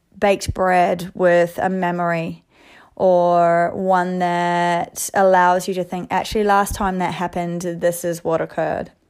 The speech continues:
So together with the prefrontal cortex, they can be incredibly helpful for you to make rational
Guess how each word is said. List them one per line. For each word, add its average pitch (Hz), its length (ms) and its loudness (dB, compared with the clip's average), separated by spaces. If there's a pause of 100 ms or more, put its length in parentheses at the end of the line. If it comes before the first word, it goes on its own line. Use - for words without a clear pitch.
(920)
So 220 160 -4
together 233 380 2
with 214 100 -2
the 214 80 -4
prefrontal 185 560 -4
cortex, 214 580 -4 (460)
they 208 140 2
can 208 160 -2
be 196 100 -2
incredibly 190 640 -2
helpful 170 600 -2 (920)
for - 160 -6
you 185 340 2
to 190 140 -6
make 175 200 -2
rational 180 680 -2